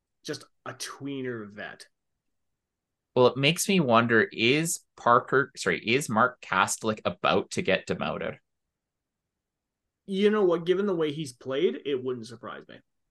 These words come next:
Speaker 2: I don't think anyone takes him off waivers.
Speaker 1: No, th-, no, 'cause he's not, he's not Lassie Thompson. Come on now.
Speaker 2: No, come on, come on. And then,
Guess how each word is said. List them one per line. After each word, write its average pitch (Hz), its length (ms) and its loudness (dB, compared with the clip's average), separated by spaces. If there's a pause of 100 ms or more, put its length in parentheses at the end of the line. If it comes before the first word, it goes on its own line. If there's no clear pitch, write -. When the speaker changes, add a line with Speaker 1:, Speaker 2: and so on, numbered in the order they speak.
(580)
Speaker 2:
I 113 120 6
don't 110 320 2
think 131 160 2
anyone 107 320 6
takes 92 260 -2
him 110 80 0
off 90 220 2
waivers. - 460 -4 (1080)
Speaker 1:
No, 120 240 -6
th-, 123 200 -12
no, 165 140 -6
'cause - 120 -14
he's 180 100 -6
not, - 260 -4
he's 208 160 -6
not - 240 -6
Lassie 90 300 -14
Thompson. 117 520 -14
Come 180 160 -10
on 101 140 -12
now. 156 80 -8
Speaker 2:
No, - 220 -10 (140)
come - 160 -8
on, - 140 -6
come - 140 -12
on. - 160 -12 (680)
And 120 140 4
then, 110 260 8